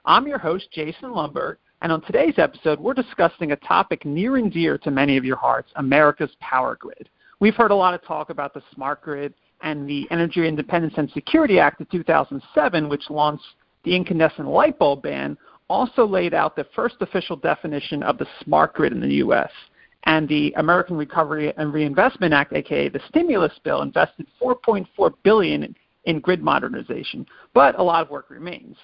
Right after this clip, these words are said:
Our modern electrical grid, which includes four hundred fifty thousand miles of high voltage transmission lines, remains vulnerable to hackers, severe weather, and other disruptions. And here to talk about these challenges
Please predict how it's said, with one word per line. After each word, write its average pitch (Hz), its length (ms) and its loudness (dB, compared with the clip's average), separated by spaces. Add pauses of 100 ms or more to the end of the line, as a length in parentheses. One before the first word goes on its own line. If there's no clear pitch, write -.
(320)
Our 175 160 0
modern 208 380 -2
electrical 190 500 -6
grid, 143 300 -8
which - 160 -12
includes 156 360 -8 (140)
four 262 160 4
hundred 214 340 -2
fifty 180 280 -2
thousand 165 440 0
miles 196 440 0
of 147 80 0
high 180 260 2
voltage 160 400 -4 (100)
transmission 156 600 -6
lines, 143 320 -4
remains 151 360 -4
vulnerable 170 380 0
to - 140 -8
hackers, 185 580 2
severe 147 240 -4
weather, 196 500 2 (300)
and 160 300 0
other 151 180 -2
disruptions. 143 720 -10 (420)
And 156 460 2 (200)
here 226 140 4
to - 80 -2
talk 285 280 -2
about 151 260 -2
these 143 180 -12
challenges 143 560 -8